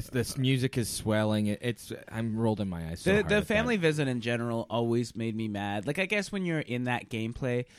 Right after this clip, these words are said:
Speaker 2: but, like,
Speaker 1: It
Speaker 2: I
Speaker 1: di-,
Speaker 2: don't know if
Speaker 1: it
Speaker 2: you've
Speaker 1: makes
Speaker 2: done
Speaker 1: things in-,
Speaker 2: summer camp.
Speaker 1: does
Speaker 2: Like, we
Speaker 1: shake things
Speaker 2: go
Speaker 1: up.
Speaker 2: long times without seeing our family.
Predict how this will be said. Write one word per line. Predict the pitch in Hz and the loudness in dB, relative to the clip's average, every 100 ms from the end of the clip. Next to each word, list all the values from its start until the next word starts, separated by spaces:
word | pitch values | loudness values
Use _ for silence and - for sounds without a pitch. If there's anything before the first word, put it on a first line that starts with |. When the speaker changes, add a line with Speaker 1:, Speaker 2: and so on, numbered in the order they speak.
| - | -10
Speaker 2:
but, | - | -2
like, | 202 190 - _ _ - | 0 0 -6 _ _ 4
Speaker 1:
It | 156 | 8
Speaker 2:
I | |
Speaker 1:
di-, | 202 | 10
Speaker 2:
don't | 226 | 10
know | 196 | 8
if | 185 | 12
Speaker 1:
it | |
Speaker 2:
you've | 214 | 10
Speaker 1:
makes | 226 | 12
Speaker 2:
done | 170 240 | 10 10
Speaker 1:
things | 196 | 10
in-, | 208 | 8
Speaker 2:
summer | 170 131 151 | 8 6 4
camp. | - 170 165 175 | 4 4 4 6
Speaker 1:
does | 185 | 8
Speaker 2:
Like, | 170 | 6
we | - 156 | 6 4
Speaker 1:
shake | 135 | 6
things | 170 127 | 6 4
Speaker 2:
go | 95 | 2
Speaker 1:
up. | 87 - | -2 -4
Speaker 2:
long | 123 123 131 131 | 0 2 2 0
times | 131 127 127 | 0 -2 -2
without | 123 120 | -6 -8
seeing | - 131 127 | -8 -6 -6
our | |
family. | - 123 131 139 | -4 -4 -2 -4